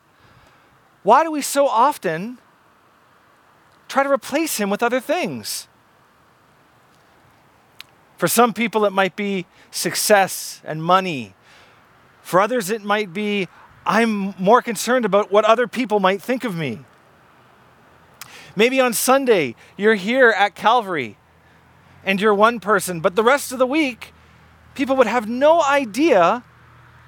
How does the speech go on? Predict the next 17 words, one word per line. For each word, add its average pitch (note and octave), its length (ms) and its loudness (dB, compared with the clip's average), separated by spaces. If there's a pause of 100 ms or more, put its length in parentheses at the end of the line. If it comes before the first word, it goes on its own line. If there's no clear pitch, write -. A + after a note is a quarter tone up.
(580)
that A3+ 80 -4
you're C4 160 4
a A3+ 60 0
faithful B3 400 -4
follower A3+ 500 2
of G#3 220 -4
Jesus. A3 680 -4 (2750)
Maybe G#3 240 2
you've G#3+ 280 -4
placed - 460 0
your E3+ 260 0 (240)
hope G3+ 340 2
in D3+ 300 -8 (200)
luck D#3+ 480 2 (2750)
or D#3+ 120 0
the D#3 140 0
universe. D3+ 920 -4